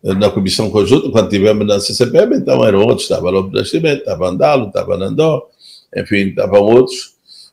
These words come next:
mas já depois na comissão última feita, eh, com Faustino Muteca,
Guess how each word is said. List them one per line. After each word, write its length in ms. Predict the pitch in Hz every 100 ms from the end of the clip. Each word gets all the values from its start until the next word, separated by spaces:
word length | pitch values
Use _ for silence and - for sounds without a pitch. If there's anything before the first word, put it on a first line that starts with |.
| -
mas 520 | 95 110 107 107 95
já 160 | 123 117
depois 640 | - 120 120 107 - -
na 140 | 104
comissão 760 | 98 98 107 104 127 117 98 -
última 420 | - 110 - 104 101
feita, 640 | - 107 101 101 98 98 _ _ _ _ _ _ -
eh, 680 | 92 92 90 85 82 - -
com 160 | 95
Faustino 380 | - 98 - 104
Muteca, 680 | 101 - 107 113 139 147 -